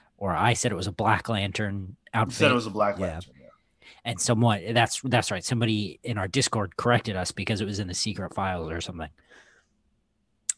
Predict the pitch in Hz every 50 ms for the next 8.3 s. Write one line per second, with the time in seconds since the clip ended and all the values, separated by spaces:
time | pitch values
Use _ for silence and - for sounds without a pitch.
0 | _ - 185 151 - - - - - _ _ _ _ _ _ _ _ _ _ _
1 | _ _ _ - 117 127 131 139 143 135 127 113 92 - _ _ _ _ _ _
2 | _ - - 127 123 107 120 135 123 110 123 98 90 98 101 - _ _ _ _
3 | _ _ _ _ _ _ - 110 - - 202 196 - - 190 175 170 160 160 156
4 | - - 180 156 - _ _ _ - - _ _ _ _ _ - - 330 294 214
5 | - - 127 - - - 80 80 - _ _ _ _ _ _ _ - - - _
6 | _ _ _ _ _ _ - - 151 143 - 139 123 - 117 123 120 101 - -
7 | _ _ _ - - - _ - - _ _ _ _ _ _ _ _ _ _ _
8 | _ 143 135 131 -